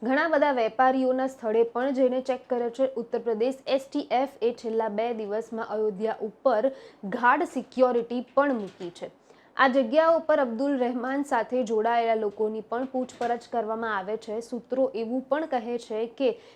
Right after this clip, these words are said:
એમની સાથે જે ફોન દ્વારા કનેક્ટેડ લોકો હતા, એમના રેકોર્ડિંગ પણ મંગાવવામાં આવ્યા છે. એજન્સીએ એ પણ સ્વીકાર્યું છે કે વર્ષોથી જે ચાલતું આવી રહ્યું છે કે ગુજરાત એ ટી એસ લગભગ એક વર્ષથી અબ્દુલ રહેમાન પર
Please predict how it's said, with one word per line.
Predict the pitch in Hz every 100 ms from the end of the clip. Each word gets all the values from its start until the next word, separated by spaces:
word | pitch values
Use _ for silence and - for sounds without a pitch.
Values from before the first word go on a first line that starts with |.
| -
એમની | 247 254 285 330
સાથે | 262 220 220 226
જે | 214 233
ફોન | - 254 320 285
દ્વારા | 240 220 220
કનેક્ટેડ | 214 214 202 220 202
લોકો | 202 190 233
હતા, | 196 214 214
એમના | 208 208 208
રેકોર્ડિંગ | 202 208 220 226 226 -
પણ | 269 269
મંગાવવામાં | 208 185 180 175 175 180 165
આવ્યા | 190
છે. | - - - _ _ _ _ _ _ _ _ - _
એજન્સીએ | 269 302 302 349 349 285 294
એ | 262
પણ | 269 277 302
સ્વીકાર્યું | 269 254 262 269 262
છે | 247 233
કે | 247
વર્ષોથી | 214 214 202 277 277 277 277 180 - _ -
જે | 214 269
ચાલતું | 269 220 233 269 320 254
આવી | 240
રહ્યું | 247 214 220
છે | 208 214 202 247
કે | 254 285 226 -
ગુજરાત | 202 233 196 247 269 269
એ | 233
ટી | 233 285
એસ | - 233 -
લગભગ | 208 214 226 226
એક | 247 269
વર્ષથી | 220 220 226 - 226
અબ્દુલ | 233 202 202 226
રહેમાન | 208 202 196 214 233 254
પર | 202 214